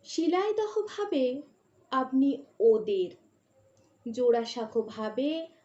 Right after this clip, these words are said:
আপনি এদের। বিশ্বভারতী ভেবেছিল জর্জ বিশ্বাসের নন, আপনি তাদের।" রবীন্দ্রনাথ, আপনি আসলে কার?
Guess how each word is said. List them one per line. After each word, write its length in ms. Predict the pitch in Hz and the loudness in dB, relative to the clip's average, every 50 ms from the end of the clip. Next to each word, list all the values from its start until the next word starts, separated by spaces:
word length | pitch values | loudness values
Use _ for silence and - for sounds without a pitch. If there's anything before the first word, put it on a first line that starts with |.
| _ _ _ - | _ _ _ -6
আপনি 560 | 302 330 330 330 311 330 339 339 339 - - _ _ _ - | -4 -4 -4 -2 -2 -4 -2 -2 -4 -6 -10 _ _ _ -6
এদের। 460 | - 302 311 294 - 302 311 311 302 | -2 -2 -2 -2 -2 -2 -2 -2 -4
বিশ্বভারতী 1500 | - - - _ _ _ _ _ _ _ _ _ _ _ _ _ _ - - 440 440 440 415 427 427 427 427 427 392 381 | -6 -12 -20 _ _ _ _ _ _ _ _ _ _ _ _ _ _ -4 -2 -2 -2 0 -2 -2 0 0 0 0 0 0
ভেবেছিল 720 | 381 359 381 381 381 370 - - 392 381 370 392 392 403 392 - - - _ _ _ - - 262 | 2 0 0 2 2 0 0 0 2 2 4 4 2 -2 -4 -6 -12 -20 _ _ _ -10 -10 -8
জর্জ 480 | - 311 311 285 285 320 370 - - 415 427 | -2 0 2 2 4 2 0 0 -2 -2 2
বিশ্বাসের 720 | 403 392 381 - - - 381 359 - - 339 311 233 220 220 | 2 2 2 2 -2 -2 -2 -2 -2 -2 -6 -4 -4 -4 -6
নন, 440 | 208 196 190 185 165 151 - - - _ _ _ _ _ _ _ _ _ _ - | -6 -6 -6 -8 -8 -8 -10 -12 -14 _ _ _ _ _ _ _ _ _ _ -6
আপনি 500 | 240 240 226 214 240 240 254 262 262 262 - - _ | -4 -4 -4 -4 -4 -2 -2 -2 -2 -2 -6 -14 _
তাদের।" 560 | - 226 214 208 202 196 190 190 185 180 185 - - - _ _ _ _ _ _ _ _ _ _ _ _ _ _ _ _ _ _ _ _ _ - | -4 -2 -2 0 -2 -2 0 0 0 0 0 -6 -10 -20 _ _ _ _ _ _ _ _ _ _ _ _ _ _ _ _ _ _ _ _ _ -6
রবীন্দ্রনাথ, 680 | 294 302 330 320 - 359 359 359 370 392 392 392 403 427 415 - _ _ _ _ _ _ _ _ _ _ _ _ _ _ _ _ _ _ _ - | -4 2 2 2 2 2 0 2 0 0 -2 -2 -6 -8 -12 -16 _ _ _ _ _ _ _ _ _ _ _ _ _ _ _ _ _ _ _ 0
আপনি 440 | 370 381 392 381 403 427 480 523 | 2 2 2 4 6 6 6 6
আসলে 340 | 508 466 - 523 466 494 480 494 - | 6 2 4 6 6 6 6 4 2
কার? 560 | - 359 320 311 302 240 208 190 - - - | 2 2 4 4 4 2 0 -2 -4 -8 -12